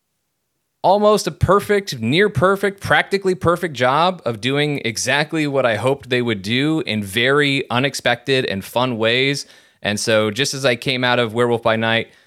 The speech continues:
with a, having had a spooky good time,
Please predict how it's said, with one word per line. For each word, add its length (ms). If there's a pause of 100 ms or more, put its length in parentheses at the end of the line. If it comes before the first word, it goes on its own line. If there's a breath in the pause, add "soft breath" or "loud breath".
(160 soft breath)
with 400
a, 300
having 320
had 220
a 80
spooky 440
good 220
time, 540